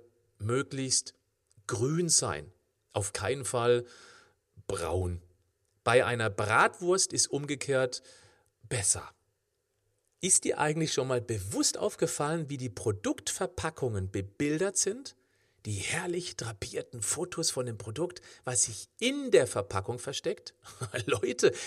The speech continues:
das ist Lebensmittelpornografie. Das kriegst du zu Hause nie so hin wie gezeigt. Es gibt ja ganze Berufsgruppen,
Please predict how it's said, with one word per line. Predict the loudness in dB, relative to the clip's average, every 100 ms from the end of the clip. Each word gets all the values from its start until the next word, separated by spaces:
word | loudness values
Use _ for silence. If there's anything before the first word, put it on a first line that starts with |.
| -2
das | 2 4
ist | 4 0 0
Lebensmittelpornografie. | -2 0 0 4 4 6 4 4 2 0 4 4 4 2 2 -2 0 -2 -4 -8 _ _ _ _ _ -4
Das | 0 4 2
kriegst | 2 0 2
du | 2
zu | 2 2
Hause | 2 0 0
nie | -2 -4 2
so | 6 6
hin | 6 2 -2
wie | -12 -10 -8
gezeigt. | 0 2 0 -2 -16 -18 _ _ _ _ _ _ _ _ _
Es | 2 2
gibt | 2 4
ja | 4
ganze | 4 0 0 -2
Berufsgruppen, | -2 0 2 2 0 -2 -2